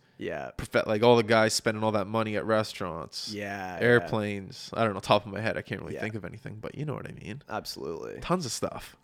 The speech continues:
Speaker 1: Yeah. Yeah, just a wealth of, uh, anecdotal, you know, just
Speaker 2: Yeah.
Speaker 1: beauty, little drops of stories.
Speaker 2: You just have to be a little smart, and you have to be charismatic. You can't throw guys under the bus 'cause there's a lot of stories that
Speaker 1: Yeah,
Speaker 2: you wouldn't
Speaker 1: yeah.
Speaker 2: be able to tell.
Speaker 1: <laughs> Of course.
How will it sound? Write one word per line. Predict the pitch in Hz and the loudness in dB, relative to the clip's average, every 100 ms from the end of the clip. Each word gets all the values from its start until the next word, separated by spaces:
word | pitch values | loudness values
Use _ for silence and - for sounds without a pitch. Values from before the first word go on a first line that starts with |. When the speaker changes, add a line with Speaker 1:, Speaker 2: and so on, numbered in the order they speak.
| - | -14
Speaker 1:
Yeah. | - - _ _ _ _ - | -12 -12 _ _ _ _ -14
Yeah, | 98 | -12
just | 73 - 107 | -10 -12 -12
a | |
wealth | 85 85 78 104 | -8 -6 -6 -6
of, | 76 64 58 - _ _ _ | -10 -12 -16 -20 _ _ _
uh, | - 50 - | -16 -16 -14
anecdotal, | 95 95 - - 90 87 85 95 | -12 -10 -10 -8 -8 -8 -12 -12
you | 78 95 | -12 -12
know, | 73 78 | -10 -10
just | 120 | 2
Speaker 2:
Yeah. | 113 60 - | 2 2 -6
Speaker 1:
beauty, | 98 104 110 101 90 | -10 -8 -8 -10 -12
little | 107 107 95 - _ - | -12 -12 -12 -20 _ -10
drops | 120 98 95 - | -6 -6 -8 -8
of | 92 | -8
stories. | - 95 92 95 85 - | -6 -4 -4 -4 -6 -6
Speaker 2:
You | - | 0
just | 123 | 2
have | 120 | 2
to | 120 | 0
be | 117 | 0
a | 110 | 4
little | 113 113 | 4 4
smart, | - 113 110 107 | 2 2 4 4
and | - | 2
you | 107 | -2
have | 113 110 | 0 0
to | - | -4
be | 110 107 107 104 107 _ _ _ _ _ _ _ _ _ _ _ _ _ _ _ - | -4 -4 -2 -4 -8 _ _ _ _ _ _ _ _ _ _ _ _ _ _ _ -12
charismatic. | - 127 117 120 110 110 117 - | 4 6 8 8 8 8 4 2
You | |
can't | 113 135 113 | 4 4 8
throw | 123 | 8
guys | 117 117 113 | 10 10 8
under | 113 113 | 6 2
the | 107 | 2
bus | 104 104 - | 6 6 4
'cause | 120 107 | -4 -2
there's | 107 | -2
a | 107 | 2
lot | 107 104 | 2 2
of | |
stories | - 110 107 110 | 0 2 4 4
that | 107 | 4
Speaker 1:
Yeah, | 107 104 | 2 2
Speaker 2:
you | 101 | 0
wouldn't | 104 101 | 0 0
Speaker 1:
yeah. | |
Speaker 2:
be | 107 | 0
able | 104 98 | 0 -2
to | - | -4
tell. | - 107 110 - | 4 6 6 4
Speaker 1:
<laughs> | |
Of | 202 151 | -2 -2
course. | - 131 107 117 - - | -2 -2 -2 -6 -10 -12